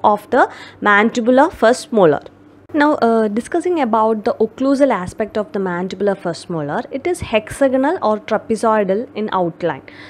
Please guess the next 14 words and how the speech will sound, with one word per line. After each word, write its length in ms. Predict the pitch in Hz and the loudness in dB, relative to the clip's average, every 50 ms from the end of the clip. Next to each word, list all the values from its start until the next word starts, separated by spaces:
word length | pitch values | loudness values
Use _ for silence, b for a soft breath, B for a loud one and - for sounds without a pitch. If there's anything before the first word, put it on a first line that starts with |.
| B B | B B
So 160 | B - 247 | B 0 0
look 200 | 240 233 240 - | 2 2 0 0
at 100 | 262 233 | 0 0
the 60 | 233 254 | 0 -2
picture, 480 | 220 247 220 - - - 294 320 330 | -4 -4 -8 -8 -4 -2 0 0 0
we 80 | 269 226 | -2 -4
can 180 | - 226 220 | -4 -6 -6
see 200 | 214 - 240 254 | -6 -4 -4 -2
that 260 | 240 240 262 320 320 - 247 208 196 | -2 -2 -2 -2 -4 -10 -12 -6 -2
the, 160 | 202 196 - | -2 -2 -2
uh, 100 | - - | -2 -4
uh, 380 | - - - 202 202 196 185 196 | -4 -2 0 0 2 2 2 0
occlusal 380 | 190 - 240 247 240 247 254 240 | 0 0 0 0 2 4 4 4
outline 480 | 196 196 196 190 - 220 226 269 339 | 2 0 0 -2 -2 -2 -2 -2 -4